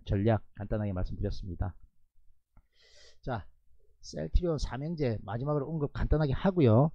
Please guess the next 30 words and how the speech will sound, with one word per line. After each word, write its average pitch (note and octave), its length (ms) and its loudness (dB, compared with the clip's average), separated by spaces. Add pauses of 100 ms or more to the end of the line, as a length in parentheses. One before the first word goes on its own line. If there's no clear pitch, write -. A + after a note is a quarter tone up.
(260)
셀트리온 F3+ 320 2
삼형제 C#3+ 720 2
양호한 F3 420 2
흐름이니까요. C3+ 1000 -2 (340)
아, F#2+ 220 -2
여기 D#3+ 200 0
전고점 D#3+ 500 2
인근대 A3 480 4
가니까 A#2 760 0
좀 B2+ 120 -4
흔들림이 D#3 480 -2
있습니다만, C#3+ 760 0 (440)
아, F#2 420 -14
충분히 G3+ 440 -2
성장성 E3+ 460 6
있고 C3 480 -2
모멘텀 D3 360 0
있으니까 C3+ 600 0
가지고 F3 240 -2
계신 B2+ 240 -6
분, E3 180 -6 (480)
아, F#2 180 -4
적당히 D#3+ 400 2
계속 G2 280 2
홀딩 F#3+ 240 6
가능하다. C#3+ 560 -2
그렇게 E3+ 180 -8
말씀드립니다. C3 600 -4
셀트리온 F3 420 4
헬스케어도 E3+ 640 4